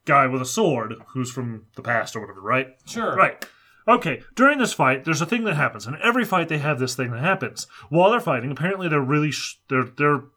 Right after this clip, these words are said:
Speaker 1: they're overpowered. They're not like normal humans, not just because they're immortal. Apparently they can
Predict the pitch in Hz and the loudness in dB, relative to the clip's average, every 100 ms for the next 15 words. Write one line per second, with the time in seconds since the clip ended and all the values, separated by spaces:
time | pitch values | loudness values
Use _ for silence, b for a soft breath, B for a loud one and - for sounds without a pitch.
0 | 131 156 151 185 180 147 151 113 120 165 | -2 0 2 0 0 0 0 0 -2 0
1 | 220 - 139 147 139 131 123 123 117 113 | -2 -2 2 2 2 -2 -4 -4 -6 -8
2 | 113 110 - - b 143 151 131 120 139 | -8 -10 -12 -16 b -2 -2 -2 -6 -4
3 | 117 131 160 120 117 160 202 190 151 139 | -2 0 0 -2 -6 -6 -4 -4 -4 -4
4 | 120 | -8